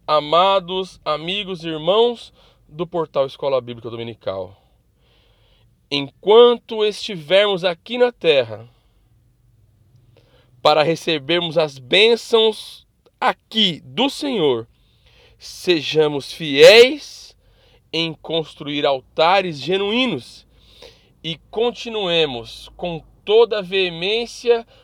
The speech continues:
com toda a força, com todo o nosso ímpeto, com toda a nossa vida, em dar testemunho do nosso Senhor Jesus Cristo,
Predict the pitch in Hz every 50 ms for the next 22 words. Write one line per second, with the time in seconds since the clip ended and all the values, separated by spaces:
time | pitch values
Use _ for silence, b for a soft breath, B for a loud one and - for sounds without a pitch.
0 | b _ - 208 190 180 - - 208 233 233 214 196 - - - - - 196 226
1 | 247 254 240 - - 240 226 - 240 226 220 190 - - 247 269 247 247 - 247
2 | - - 240 220 220 247 277 277 240 - - - - 247 233 - 277 - 277 269
3 | 269 247 285 247 196 180 220 233 190 147 135 120 131 _ _ _ b b b b
4 | b b b b b b _ 156 170 170 156 143 160 151 151 - - 160 143 -
5 | - 165 156 147 147 160 190 226 247 254 247 247 233 190 208 208 208 190 190 190
6 | 185 - - - 190 180 175 170 165 170 - - - 131 123 117 113 - - _
7 | _